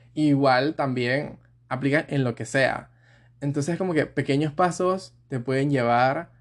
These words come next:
a un mejor lugar en el futuro. Y es como que confiar y soltar, y ya estamos hablando de, de eso, eh, soltar y confiar en las cosas que estás haciendo en este momento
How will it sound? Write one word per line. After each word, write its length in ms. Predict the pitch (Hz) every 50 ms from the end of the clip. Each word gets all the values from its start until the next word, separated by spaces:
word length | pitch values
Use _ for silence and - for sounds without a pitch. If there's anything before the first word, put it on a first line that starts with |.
| _ _ -
a 80 | 127
un 140 | 123 127 135
mejor 220 | 139 131 139 143 143
lugar 480 | 147 147 139 139 135 139 156 165 - -
en 100 | 139 135
el 120 | 135 127
futuro. 520 | 120 - 127 117 120 127 127 120 117 117 -
Y 80 | -
es 80 | 117 -
como 180 | - 156 156 143
que 220 | 143 123 110 -
confiar 640 | - 131 127 117 113 - 143 143 143 147 165 190 -
y 100 | - 165
soltar, 460 | - - 120 113 110 - 127 165 196
y 40 | -
ya 60 | 143
estamos 200 | 131 131 139 147 151
hablando 220 | 139 127 139 151
de, 100 | 139 131
de 240 | - 127 120 117 120
eso, 380 | 131 135 - 156 - - 117 117 - - - - - - _ -
eh, 260 | 135 131 123 120 - -
soltar 500 | - - 143 127 120 120 139 147 165 196
y 60 | 196
confiar 460 | - 143 127 123 - 156 156 165 170
en 80 | 180 165
las 140 | 143 123
cosas 380 | - - 147 147 147 156 143 139
que 80 | - 123
estás 220 | - - 156 160
haciendo 280 | 175 170 196 190 196 202
en 60 | 196
este 100 | 190 208
momento 440 | 190 175 185 196 196 202 214 262